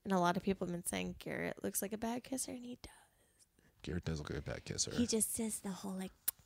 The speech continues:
Speaker 2: Yeah, some are just
Speaker 1: like,
Speaker 2: bad.
Speaker 1: like, pecking, like, a little
Speaker 2: I hate when guys try to do, like, the kiss and then sly comment, kiss, sly comment, kiss.
Speaker 1: Yeah, I'm like, "Just fucking make out with me, idiot."
Speaker 2: Right, right.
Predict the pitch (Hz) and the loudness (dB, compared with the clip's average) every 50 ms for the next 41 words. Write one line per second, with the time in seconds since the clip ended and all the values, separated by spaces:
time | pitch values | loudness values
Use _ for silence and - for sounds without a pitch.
0 | - - - - - - - - - _ _ - 110 110 107 92 87 85 85 - | -20 -20 -20 -20 -20 -20 -20 -20 -20 _ _ 12 12 12 12 12 12 12 8 6
1 | - - - - - 190 214 165 127 - - - - 82 - - - 220 214 - | 0 0 6 12 12 12 12 12 12 12 12 10 8 8 10 12 12 12 10 10
2 | 92 - - - 208 196 - - 220 175 170 175 180 190 - - 190 185 180 190 | 8 6 6 6 6 0 2 4 4 4 4 2 -2 -4 -4 -2 -2 -2 0 2
3 | 180 180 180 175 170 170 170 - - - - - - - - - 131 160 170 - | 4 4 6 6 4 2 2 -2 -8 -10 -12 -12 -12 0 8 12 12 12 12 12
4 | 190 175 127 120 107 107 107 104 - - 113 104 101 98 - 101 95 95 92 87 | 12 12 12 12 12 12 12 12 12 12 12 12 12 12 12 12 12 12 12 12
5 | 82 - - - 98 92 - - - 110 101 98 95 - - - - - 92 95 | 12 10 4 8 8 8 8 10 12 12 12 12 12 12 12 12 12 8 8 10
6 | 90 87 85 82 82 82 85 - - - _ _ _ _ _ _ _ _ _ _ | 10 10 10 8 4 2 0 -4 -10 -20 _ _ _ _ _ _ _ _ _ _
7 | _ _ _ - - - - - - - 101 90 92 92 - - 87 85 85 80 | _ _ _ -12 -2 4 8 8 10 12 12 12 10 10 8 6 6 8 8 6
8 | 80 80 - - - 92 82 78 - - - - - - - 98 90 87 - - | 4 4 2 0 4 6 8 10 12 12 10 10 8 8 10 12 10 10 10 6
9 | 85 78 78 80 80 73 - - - - 92 82 76 - - - - 254 277 277 | 4 4 4 4 2 2 0 0 2 6 8 8 10 10 10 12 12 12 12 12
10 | 277 285 277 294 302 269 - - - 240 233 240 240 226 220 214 202 - 190 160 | 12 12 12 12 12 12 12 12 12 12 12 12 10 10 10 10 10 12 12 12
11 | 180 196 196 202 190 190 180 165 156 - - - 170 165 160 175 175 185 190 185 | 12 12 12 12 10 8 6 4 4 2 4 8 10 12 12 12 12 12 12 12
12 | - - - 87 80 76 76 57 | 10 6 6 6 8 8 6 6